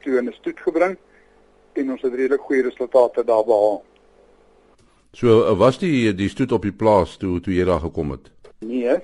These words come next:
Speaker 1: ons het rooi koenskop diere hier gehad, maar die stoet is ge-, geregistreer so ongeveer sewe jaar gelede. En, eh, daarvandaan het ons probeer die diereproduksie verbeter en natuurlik ook die teelmateriaal. Ehm,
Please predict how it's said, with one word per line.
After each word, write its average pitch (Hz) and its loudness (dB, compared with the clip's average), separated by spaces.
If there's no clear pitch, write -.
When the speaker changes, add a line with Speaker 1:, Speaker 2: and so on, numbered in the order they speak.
Speaker 1:
ons 139 -10
het 123 -6
rooi 127 0
koenskop 143 -6
diere 143 2
hier 131 2
gehad, 117 0
maar 120 0
die 135 -12
stoet - -12
is 156 -4
ge-, - -8
geregistreer 135 -4
so 143 -6
ongeveer 139 -6
sewe 160 0
jaar 156 4
gelede. 156 0
En, 139 2
eh, 127 4
daarvandaan 131 0
het 123 -8
ons 117 -8
probeer 127 -2
die 127 -6
diereproduksie 127 -6
verbeter 139 0
en 123 -4
natuurlik 123 -6
ook - -8
die - -14
teelmateriaal. 131 2
Ehm, 131 0